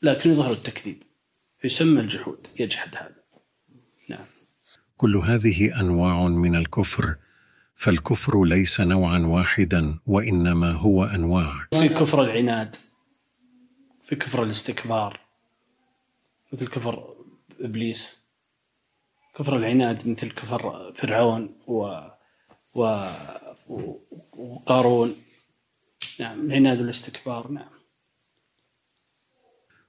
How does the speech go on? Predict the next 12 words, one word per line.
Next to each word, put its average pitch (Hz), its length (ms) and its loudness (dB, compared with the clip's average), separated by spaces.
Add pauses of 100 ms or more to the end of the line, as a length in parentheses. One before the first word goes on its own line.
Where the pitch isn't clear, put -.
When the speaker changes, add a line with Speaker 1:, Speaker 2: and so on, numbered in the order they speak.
Speaker 2:
كل 104 200 4
هذه 104 640 2
أنواع 90 460 2
من 87 280 2
الكفر. 82 600 -2 (200)
Speaker 1:
وليس 170 320 4
كل 170 240 4
الكفر 135 420 -2
الجحود، 107 480 -8 (920)
قد 160 180 0
يكفر 131 360 0
المشرك 123 580 -6